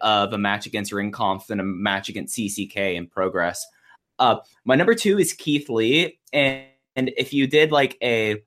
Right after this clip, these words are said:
a year on, I think Keith Lee would have to really get high consideration for that. He kind of was the person that,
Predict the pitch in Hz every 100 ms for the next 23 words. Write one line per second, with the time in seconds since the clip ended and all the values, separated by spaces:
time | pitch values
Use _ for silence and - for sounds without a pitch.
0 | _ _ _ _ _ _ _ _ _ _
1 | - 101 98 90 90 87 87 95 110 110
2 | _ - _ _ _ _ _ _ _ _
3 | _ - 123 139 131 - _ - 120 143
4 | 127 - 139 127 113 113 110 98 117 107
5 | 101 113 101 104 107 98 101 107 95 -
6 | _ _ 113 110 107 - 117 104 101 104
7 | 107 113 95 95 87 - - 120 120 131
8 | 135 143 131 - _ - 117 120 120 123
9 | 131 123 127 151 123 120 110 107